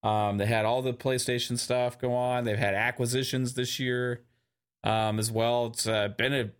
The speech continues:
freaking crazy year for them. Um, I think that, um, next year is gonna be interesting because I think next year,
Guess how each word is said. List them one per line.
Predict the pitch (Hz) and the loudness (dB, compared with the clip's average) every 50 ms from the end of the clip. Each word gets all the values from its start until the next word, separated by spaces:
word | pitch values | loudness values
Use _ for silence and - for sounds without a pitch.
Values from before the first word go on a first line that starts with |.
| _ _ - | _ _ -4
freaking | 123 120 - 117 110 104 101 | -4 -2 0 0 0 0 -2
crazy | - 110 113 117 117 120 110 | -2 0 0 0 0 0 0
year | 107 107 110 117 120 123 | 0 0 0 0 0 -2
for | 120 - - 95 | -4 -4 -6 -6
them. | 87 73 80 90 87 101 107 - _ - | -4 -4 -6 -8 -8 -10 -12 -16 _ -2
Um, | 113 113 113 110 107 101 | 0 2 2 2 2 2
I | 101 110 | 0 -2
think | 110 - 131 127 117 - | 0 0 -2 -2 -2 -2
that, | - 120 117 110 104 - - _ _ _ _ _ _ _ _ _ _ - | 0 0 0 0 -2 -4 -6 _ _ _ _ _ _ _ _ _ _ -2
um, | 104 107 107 104 101 101 98 95 95 90 73 - _ _ - | 0 2 2 2 2 2 0 0 -2 -2 -4 -6 _ _ -4
next | 101 120 120 127 139 151 - - | -2 0 0 0 0 -2 -2 -2
year | 165 165 | -2 -2
is | 160 147 | -2 -2
gonna | 151 135 131 | -2 -2 0
be | 123 - | 0 0
interesting | 98 113 117 - 139 139 - 170 160 156 143 | -2 -2 -2 -4 -6 -4 -4 -4 -4 -2 -2
because | 135 117 - 123 117 110 110 | -4 -2 0 0 0 2 0
I | 104 107 | 0 0
think | - 135 123 92 | 0 -2 -2 0
next | 107 113 117 117 - - | 0 0 0 -2 -2 -4
year, | 139 135 135 131 131 123 120 | -2 -2 0 0 -2 -4 -6